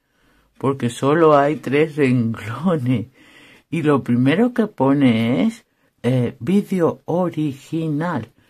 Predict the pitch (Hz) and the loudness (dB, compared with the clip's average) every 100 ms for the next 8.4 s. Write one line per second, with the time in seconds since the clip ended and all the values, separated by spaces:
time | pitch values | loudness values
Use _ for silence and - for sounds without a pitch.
0 | _ _ - 104 - 127 - 143 139 - | _ _ -20 -12 -10 -8 -6 -4 -6 -6
1 | 165 - 220 226 110 104 107 117 - 156 | -6 -2 -4 -2 -4 -4 -4 -6 -4 -4
2 | - 143 139 123 - 131 131 113 123 131 | -4 -4 -4 -6 -6 -8 -8 -8 -4 -2
3 | 139 131 - 135 120 117 123 117 - 185 | -2 -4 -4 -2 -2 -4 -6 -6 -6 -6
4 | 240 - _ _ _ _ _ _ _ - | -6 -10 _ _ _ _ _ _ _ -10
5 | - 214 196 143 123 - 143 143 127 - | 0 2 4 2 0 -2 0 2 0 -2
6 | 139 147 127 131 147 170 - - 160 147 | -4 -2 0 0 -2 -4 -8 -4 -4 -4
7 | - 139 135 170 170 - _ - 175 110 | -2 -2 -2 -6 -8 -10 _ -2 2 2
8 | 90 98 113 135 | 0 -8 -8 -10